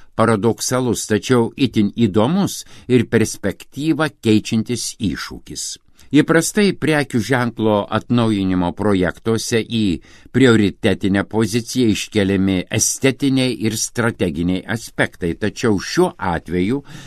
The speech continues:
svarbiausia buvo funkcija, kad silpnai regintys pamatytų, o neregintys išgirstų tai, ką norėjome perteikti. Itin džiaugiamės, kad atsiradę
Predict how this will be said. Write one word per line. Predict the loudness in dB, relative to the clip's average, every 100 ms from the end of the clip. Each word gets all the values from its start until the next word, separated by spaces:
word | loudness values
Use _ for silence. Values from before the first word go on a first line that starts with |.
| -16
svarbiausia | -8 0 2 2 2 2 0 -4 -2 -2
buvo | -2 0 0 2 0 -2
funkcija, | -4 -4 -2 -4 -6 -6 -4 -4 -6 -10 -20 -4
kad | 0 0
silpnai | 0 0 0 2 2 4 4
regintys | 2 2 0 -2 -4 -6
pamatytų, | -2 -2 -2 -4 0 2 2 0 -2 -2 -4 -20 -20
o | 0 4 4
neregintys | 4 4 2 2 0 0 0 -2 -2 0
išgirstų | 2 2 0 0 0 -2 -8 -10 -2
tai, | 0 0 -2 -8 -20 -14 0
ką | 0
norėjome | 2 2 2 0 0 -2 -4
perteikti. | -8 -8 -12 -16 -16 -18 -18 -18 -20 -20 -20 -20 -4
Itin | 0 2 4 4
džiaugiamės, | 4 2 2 0 -2 -2
kad | -2 -2
atsiradę | -2 -4 -2 0 0 0 -8 -20 -12 0 2 2 2 0